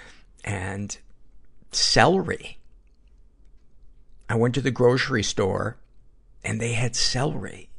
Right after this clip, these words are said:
And I couldn't believe it because I was down to my last thing of, of celery and I was trying to eat the leaves. <laughs> Do not try eating celery leaves. Really, really bitter.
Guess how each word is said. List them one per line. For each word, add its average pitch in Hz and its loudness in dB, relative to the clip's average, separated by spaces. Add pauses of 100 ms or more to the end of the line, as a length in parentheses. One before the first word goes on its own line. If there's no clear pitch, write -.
(200)
And 117 -2
I 110 -2
couldn't 127 -2
believe 131 0
it - -8
because 104 0
I 117 8
was 131 4
down 107 2
to 104 0
my 101 0
last 104 -2
thing 98 -2
of, 98 -8 (920)
of - 0
celery 117 6
and 104 2
I 104 4
was 107 0
trying 113 4
to 117 -2
eat 117 2
the 113 2
leaves. 127 2 (300)
<laughs> - -2
Do - 0
not 131 0
try - -2
eating 110 2
celery 104 0
leaves. 98 -6 (720)
Really, 113 6
really 101 0
bitter. 98 0